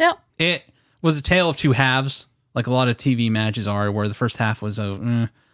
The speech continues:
Speaker 2: and the second half was decent. It
Speaker 1: Yeah.
Speaker 2: didn't go very long, I will say. Um, most of this match and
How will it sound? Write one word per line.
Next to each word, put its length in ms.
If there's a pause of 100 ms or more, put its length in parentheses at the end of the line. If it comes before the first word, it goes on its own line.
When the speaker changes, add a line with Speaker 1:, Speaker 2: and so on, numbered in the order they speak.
(160)
Speaker 2:
and 200
the 100
second 260
half 180
was 260 (120)
decent. 420
It 40
Speaker 1:
Yeah. 80
Speaker 2:
didn't 220
go 260
very 400
long, 460 (420)
I 100
will 180
say. 300
Um, 220
most 220
of 40
this 140
match 240
and 180